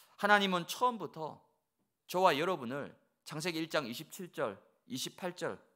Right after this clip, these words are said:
서밋의 존재로 우리를 창조하셨습니다. 뭔가를 해서 서밋이 아니라 우리의 존재 자체가 원래 처음부터 서밋으로 만들어졌습니다.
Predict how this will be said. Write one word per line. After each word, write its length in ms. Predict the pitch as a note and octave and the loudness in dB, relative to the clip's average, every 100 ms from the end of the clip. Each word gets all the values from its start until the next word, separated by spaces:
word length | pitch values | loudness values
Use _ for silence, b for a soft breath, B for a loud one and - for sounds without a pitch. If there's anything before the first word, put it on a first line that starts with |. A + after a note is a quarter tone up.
| _ _ _ _ _ _ | _ _ _ _ _ _
서밋의 580 | - A#3 A#3 B3 A3+ D#3+ | -4 -2 -2 -4 -6 -6
존재로 760 | B2+ A#2+ C#3+ E3 A#3+ - _ | -8 -6 -4 -2 -4 -6 _
우리를 360 | - A#2 C#3 B2 | -12 -8 -6 -6
창조하셨습니다. 1000 | - A3 A3 A3 B2 A2+ - - _ _ _ _ _ _ _ _ _ _ _ _ _ _ _ _ _ _ _ _ _ _ _ _ _ _ | -6 -8 -6 -8 -8 -16 -20 -20 _ _ _ _ _ _ _ _ _ _ _ _ _ _ _ _ _ _ _ _ _ _ _ _ _ _
뭔가를 420 | C#3+ F#3+ G#3 E3+ | 0 4 4 4
해서 260 | E3 A#3+ G3 | 2 -6 -4
서밋이 380 | F3 E3+ G3+ F#3 | -4 -6 -6 -4
아니라 500 | A2+ F#2 C#3+ C3 - _ _ | -6 -4 -4 -6 -8 _ _
우리의 340 | - D#3+ G#3 F#3+ | -8 -4 0 -2
존재 340 | C#3+ A#2+ D#3+ | -2 -6 -6
자체가 640 | D3+ B2+ - F#3 F#3+ A3 - - | -8 -10 -8 -6 -6 -6 -18 -2
원래 420 | C#3 G#3 A3+ A3 | 0 2 2 0
처음부터 720 | - C4 B3+ F3 - A3 A#3 B B | 0 2 2 -2 -2 -4 -4 B B
서밋으로 600 | - A#3+ B3+ - D3+ G#2+ | -4 -4 -4 -6 -6 -4
만들어졌습니다. 920 | G2+ B2 G3 F3 G2 - - - _ | -6 -4 -4 -4 -8 -14 -16 -20 _